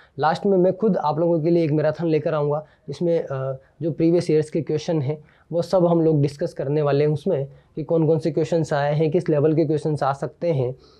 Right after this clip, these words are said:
ठीक है, उन सब के बारे में हम उस मैराथन क्लास में डिस्कस करने वाले हैं। ये जो profit and loss वाला टॉपिक था,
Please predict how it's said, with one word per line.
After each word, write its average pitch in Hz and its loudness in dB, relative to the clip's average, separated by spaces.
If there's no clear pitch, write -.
ठीक 196 -4
है, 175 2
उन 180 4
सब 175 -2
के 196 0
बारे 156 2
में 156 2
हम 156 2
उस 147 -4
मैराथन 143 -2
क्लास 139 0
में 143 2
डिस्कस 143 -2
करने 151 -2
वाले 147 2
हैं। 127 -6
ये 180 4
जो 208 4
profit 190 2
and 190 2
loss 190 2
वाला 180 0
टॉपिक 160 -4
था, 151 -8